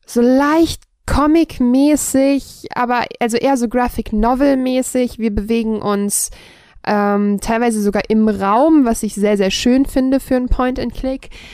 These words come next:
Wir führen Dialoge, die leider ein bisschen unglücklich teilweise sind, denn die Antwortzeit ist irgendwie ein bisschen eigenartig. Und zwar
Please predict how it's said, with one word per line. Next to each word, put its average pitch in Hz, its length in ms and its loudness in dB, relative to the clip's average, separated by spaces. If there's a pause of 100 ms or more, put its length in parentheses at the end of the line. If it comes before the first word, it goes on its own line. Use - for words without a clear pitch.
(120)
Wir 240 120 0
führen 262 400 -2
Dialoge, 240 720 2
die 233 120 0
leider 233 280 0
ein 220 140 -2
bisschen 320 380 0
unglücklich 269 800 0
teilweise 233 500 -2
sind, 220 540 0
denn 208 500 0 (680)
die 233 240 0 (400)
Antwortzeit 208 920 0
ist 196 160 -8
irgendwie 185 300 -2
ein 185 100 0
bisschen 185 260 -4
eigenartig. - 920 -6
Und 220 100 -4
zwar 262 320 0